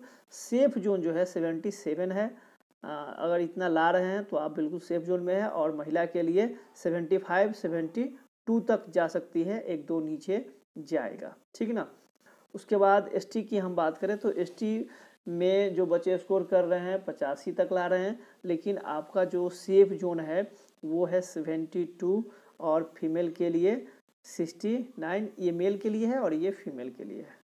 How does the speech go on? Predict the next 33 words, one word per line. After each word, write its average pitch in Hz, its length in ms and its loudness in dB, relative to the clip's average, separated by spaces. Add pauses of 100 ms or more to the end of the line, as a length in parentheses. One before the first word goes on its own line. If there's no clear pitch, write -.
ठीक 208 120 -6
ना, 202 160 -4
साइंस 143 400 -6
ग्रुप 151 220 -12
में। 143 140 -14 (380)
वहीं 190 180 6
पे 214 100 4 (100)
पीएच 220 320 2
की 214 120 4
हम 175 180 2
बात 151 200 4
करें 196 240 0
तो 196 140 -4
पीएच 202 400 0
में 202 320 0 (600)
एटी 202 680 -2
नाइन, 175 440 0 (720)
एटी 175 260 -4
फ़ाइव 185 320 4
से 185 140 -2
बच्चे 175 240 0
शुरू 175 220 -4
कर 180 180 4
रहे 185 120 4
हैं, 214 200 -2
यानी 165 180 -2
कि 170 140 -4
अधिकांश 170 480 -2
बच्चे 170 240 -6
एटी 165 160 -6
फ़ाइव, 165 320 -2
एटी 165 200 -4
नाइन 160 280 -4